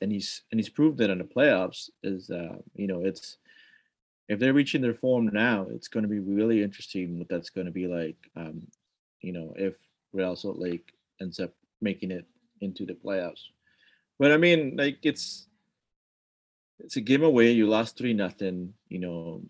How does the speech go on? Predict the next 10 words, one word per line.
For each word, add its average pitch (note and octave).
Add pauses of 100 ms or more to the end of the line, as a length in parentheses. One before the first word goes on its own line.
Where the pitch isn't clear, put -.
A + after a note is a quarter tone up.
(180)
there A2
was G2
a F#2+
reason A2
that G2+
you G2
rested G2
all F#2
these F2+
players, E2+